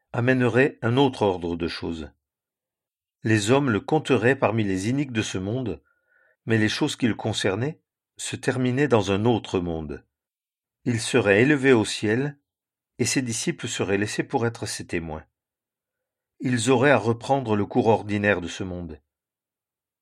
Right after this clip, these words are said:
Leur réaction à ces paroles montre que,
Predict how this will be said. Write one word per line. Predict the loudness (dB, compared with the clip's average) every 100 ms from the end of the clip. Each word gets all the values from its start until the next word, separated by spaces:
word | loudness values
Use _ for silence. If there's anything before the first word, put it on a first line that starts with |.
| _
Leur | 0 2 2
réaction | 6 6 6 0 0
à | 0
ces | 0 -2
paroles | -2 2 4 4
montre | 0 -2 -6
que, | -2 0 -2